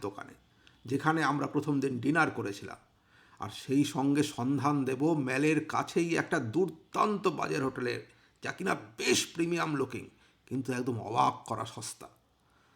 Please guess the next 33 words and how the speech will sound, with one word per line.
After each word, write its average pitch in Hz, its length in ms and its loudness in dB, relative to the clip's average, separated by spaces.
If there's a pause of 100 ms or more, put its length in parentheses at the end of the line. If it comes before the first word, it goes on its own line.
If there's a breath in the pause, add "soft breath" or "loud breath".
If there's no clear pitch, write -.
(140)
তাহলে 123 240 -2
চলুন 160 280 6
আমাদের 165 300 6
সঙ্গে 185 420 4 (240 loud breath)
আর 117 120 -2 (140)
পায়ে 151 240 6
পায়ে 139 280 4
দেখে 135 300 0
নিন 127 180 4
হোটেলটা। 110 480 -8 (720 soft breath)
এই 247 160 8
হোটেলেই 208 560 8 (120)
আমরা 170 300 6
কিন্তু 170 320 0
আমাদের 147 440 6
দার্জিলিং 135 500 4
ট্যুরের 135 280 2
প্রথম 139 460 0
রাতটা 117 320 -2
কাটিয়েছিলাম। - 560 -10 (1120 soft breath)
আর 156 160 10
যদি 196 280 12
আপনারা 202 360 10
আমাদের 190 380 8
শিলিগুড়ি 196 580 4
থেকে 196 240 0
দার্জিলিং 175 480 4
আসার 185 220 -2
ভিডিওটা 185 500 4
এখনও 196 260 2
না 175 180 6
দেখে 196 220 6
থাকেন, 180 300 2